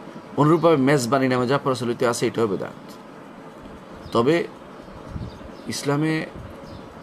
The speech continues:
অনুমোদিত একজন মানুষ তার গরিবদেরকে খাওয়াবে, সোয়াবের আশা করবে, এটা অনুমোদিত।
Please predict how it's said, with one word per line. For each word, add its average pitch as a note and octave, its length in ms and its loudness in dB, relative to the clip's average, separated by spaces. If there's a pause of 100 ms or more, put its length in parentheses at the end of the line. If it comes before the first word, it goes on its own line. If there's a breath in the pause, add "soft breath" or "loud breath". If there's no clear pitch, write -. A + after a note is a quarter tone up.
(200)
অনুমোদিত C3 520 2
একজন G2+ 340 2
মানুষ G#2+ 320 -2 (840)
তার F#2+ 180 0
গরিবদেরকে G#2+ 560 2
খাওয়াবে, F#2+ 460 -2 (160)
সোয়াবের G2 360 0
আশা F#2+ 220 -2
করবে, F#2+ 220 -4
এটা B2+ 120 -2
অনুমোদিত। A2 460 -2